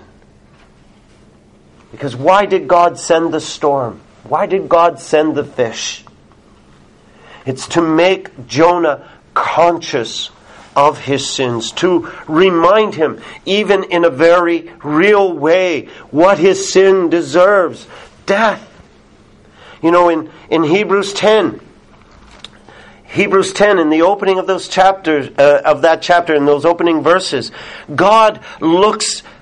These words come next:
back, I mean, the writer looks back to the,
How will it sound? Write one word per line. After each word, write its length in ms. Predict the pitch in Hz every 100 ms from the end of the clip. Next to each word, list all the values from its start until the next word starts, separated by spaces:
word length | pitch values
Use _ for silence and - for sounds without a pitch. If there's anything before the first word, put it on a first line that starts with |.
| 135
back, 520 | 123 117 190 208 -
I 80 | 151
mean, 160 | 160 160
the 100 | 165
writer 320 | 196 202 196
looks 240 | 185 -
back 400 | 143 190 190 -
to 120 | -
the, 280 | 143 156 113